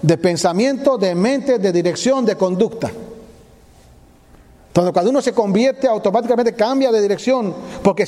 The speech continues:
ha habido arrepentimiento y cambia de su mentalidad, de su pensamiento, de su conducta con respecto a Cristo, y su vida es diferente. Pues se convirtie-, conver-, convirtieron.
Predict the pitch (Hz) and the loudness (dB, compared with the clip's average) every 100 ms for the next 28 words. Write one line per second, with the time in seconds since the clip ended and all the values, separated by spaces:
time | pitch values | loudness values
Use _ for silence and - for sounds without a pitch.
0 | 247 196 254 240 220 - 202 202 190 233 | 0 0 2 0 0 0 0 0 2 2
1 | 269 269 214 - 233 302 254 226 196 196 | 0 0 0 0 0 0 0 2 0 0
2 | 185 175 202 175 170 202 240 240 - - | -2 0 0 0 2 0 -2 -6 -14 -18
3 | - 180 165 170 180 165 170 208 214 202 | 0 0 2 2 0 2 0 0 0 0
4 | 170 165 180 156 156 226 - 185 165 156 | 0 2 0 2 2 0 0 0 0 0
5 | 151 - 208 202 175 196 240 - 247 233 | 0 0 0 0 0 0 -2 0 -2 -2
6 | - - 202 151 160 180 202 170 165 170 | -8 -4 -2 0 2 2 0 -2 -2 -2
7 | 143 113 117 - - - - - - - | -2 -6 -10 -16 -20 -20 -20 -20 -20 -20
8 | - - - 160 - 202 214 208 208 - | -20 -6 -2 0 0 0 0 -4 -12 -4
9 | - 165 156 147 135 - 170 160 165 160 | 0 0 2 0 0 -2 0 2 0 0
10 | 156 143 151 143 147 139 131 156 147 120 | 0 2 0 0 0 0 0 0 0 0